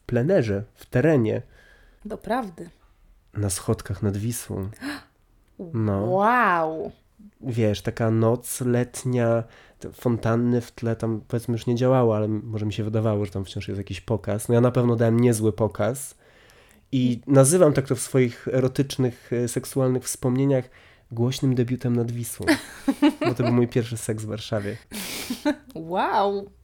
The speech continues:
Speaker 2: po raz
Speaker 1: Wow.
Speaker 2: kolejny.
Speaker 1: No i właśnie ten koleś mi tak bajerował, bajerował, no nie musiał, bo ja tam już po prostu, wiesz, w szpagacie po prostu czekałem, ale strasznie mnie to bawiło, bo to było takie, takie tanie, tak-, taki Romeo.
Speaker 2: Tak, właśnie ta taniość tych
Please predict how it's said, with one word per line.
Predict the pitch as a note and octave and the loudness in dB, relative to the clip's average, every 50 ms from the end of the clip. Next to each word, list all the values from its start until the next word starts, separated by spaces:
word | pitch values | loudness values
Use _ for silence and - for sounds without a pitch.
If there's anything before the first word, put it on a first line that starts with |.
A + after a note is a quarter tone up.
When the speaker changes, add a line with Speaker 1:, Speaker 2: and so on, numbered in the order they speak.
| - | -12
Speaker 2:
po | - - A#3 | -6 -4 -2
raz | A3 A#3 B3 | 0 0 0
Speaker 1:
Wow. | B3+ - | 2 2
Speaker 2:
kolejny. | C#4 C4+ C4+ - D4 - - G#3+ G3+ G3 F#3+ F#3+ G3+ - | 2 2 2 4 4 2 2 2 0 -2 -4 -6 -6 2
Speaker 1:
No | - C3+ | 4 4
i | D3+ | 6
właśnie | E3+ F#3 - G3+ | 6 4 4 2
ten | G3+ | 4
koleś | G3+ G3+ F#3+ F#3 | 6 6 6 6
mi | F3+ | 6
tak | F3 D#3+ C#3+ | 4 4 4
bajerował, | D3+ D3+ D3+ D3+ D3 D3 D3 D3 D#3+ D3+ | 4 6 6 8 8 6 6 4 2 2
bajerował, | D3 D3+ D3 C#3+ C#3+ C#3 D3 D3+ | 4 4 4 4 4 4 6 6
no | D#3 | 6
nie | E3 F3+ F#3 | 6 6 6
musiał, | G3+ G#3 G3+ D#3 - - - G#2+ G2 F#2+ F#2+ G2 - - _ - | 6 6 6 4 4 0 0 2 2 2 0 -2 -6 -10 _ -2
bo | A#2+ B2 | 0 0
ja | B2 | 0
tam | A#2+ - B2+ B2 B2 | 2 0 0 0 0
już | B2 - | -2 -4
po | - B2+ | -8 -6
prostu, | - B2+ B2 B2 A#2+ | -4 -4 -4 -4 -4
wiesz, | A2 G#2 | -6 -6
w | - - | -6 -10
szpagacie | - - - C3+ C#3 C3 B2 A#2 - A2+ | -8 0 2 2 2 2 0 0 -2 -4
po | - G#2 G2+ | -4 -4 -6
prostu | - A2 G2+ - - - G#2+ G#2 G#2 G#2 | -4 -6 -6 -6 -8 -8 -6 -6 -6 -6
czekałem, | - - A2+ - B2 A#2 A2 A2 A#2 C3 D#3 F3+ F#3 - - - - - - - - - | -6 -6 -4 0 0 2 4 4 4 2 2 0 -2 -6 -12 -20 -20 -20 -20 -20 -10 0
ale | - C3+ C#3+ D3 | 4 6 6 6
strasznie | C#3 - - D3 C#3+ C#3 - D3 | 4 4 2 2 2 2 2 2
mnie | C#3+ C#3 | 2 4
to | C#3 D3 | 2 2
bawiło, | C#3 D3 C#3 D3 D#3 D3+ D3 | 2 2 2 4 4 4 4
bo | C3+ C3 | 4 2
to | C3 C#3+ | 0 0
było | C3 B2+ C3+ C3 | 0 2 2 2
takie, | - C3 B2+ - - C3+ C3+ C3 C3+ C3+ - - - - - - - | 0 -2 -4 -2 0 2 2 2 0 -2 -8 -16 -20 -20 -20 -8 -6
takie | - C3 - C#3 C3+ C#3 - _ | -6 0 0 0 0 0 -4 _
tanie, | - F3+ F3+ E3+ D3 A#2 A2 G#2 G2+ A2 C#3 - - _ | 2 4 4 6 6 6 4 4 2 2 -2 -4 -10 _
tak-, | - C3+ B2+ - | -6 -6 -6 -4
taki | - - C3 C3+ - C3+ | -4 -4 -4 2 2 4
Romeo. | B2+ C3+ B2+ B2+ C3 D3+ E3 D#3 C3 A2+ G#2+ G#2+ A2+ B2 - _ _ | 4 6 6 6 6 6 6 6 6 4 4 2 -2 -4 -8 _ _
Speaker 2:
Tak, | - A#3 A#3 A#3+ A#3 G#3 G#3 | -2 0 0 0 0 0 -2
właśnie | A3 A3 G#3 - A3 A3 A3 | -2 -2 -2 -2 -4 -4 -4
ta | - A#3 A3+ | -4 -4 -4
taniość | A3+ - - A#3+ B3+ C#4 D#4 D#4 D4+ C#4 B3 - - - | -4 -6 -4 0 0 0 2 2 0 0 0 -2 -6 -10
tych | G#3 - A3+ A3+ A3 - | -4 -2 0 0 0 0